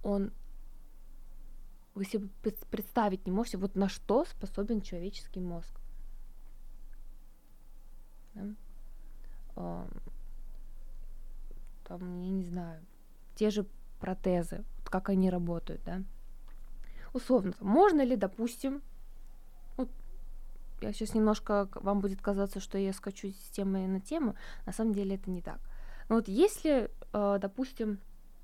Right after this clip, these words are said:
фильм Кэрри смотрели, да, там телекинез какой-то, да, можно ли в современном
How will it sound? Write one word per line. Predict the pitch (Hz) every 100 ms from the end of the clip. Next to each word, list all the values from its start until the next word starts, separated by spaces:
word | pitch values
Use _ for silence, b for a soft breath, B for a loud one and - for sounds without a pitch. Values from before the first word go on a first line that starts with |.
| - - - - - - - - - - - - - - - -
фильм | - 220 202
Кэрри | - 180 175 170
смотрели, | - 175 180 180 175
да, | 175 175
там | 165
телекинез | - 190 190 - 185 180 185 - - - - - - -
какой-то, | - - - -
да, | - - b b b b b b b
можно | 202 311 302
ли | 226 190
в |
современном | - 190 208 208 170 160